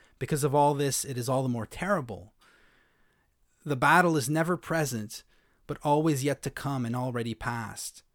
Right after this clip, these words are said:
It is graspable only by the will of anonymity which it itself inspires. And, okay, so this is Deleu-, Deleuze's writing, but what he's getting at is that if you've ever been in a fight, and I think this, if the same would apply in a,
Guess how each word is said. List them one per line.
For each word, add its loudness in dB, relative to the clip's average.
It -6
is -2
graspable 0
only 2
by 0
the -2
will 2
of -4
anonymity -2
which -8
it -8
itself -6
inspires. -6
And, -10
okay, -6
so -6
this 0
is -2
Deleu-, -6
Deleuze's -6
writing, -4
but -10
what -2
he's 0
getting 2
at -2
is -6
that -2
if -4
you've 4
ever 6
been 2
in 2
a -2
fight, -8
and -4
I 0
think -4
this, -4
if -10
the -6
same -2
would -4
apply -6
in -8
a, -8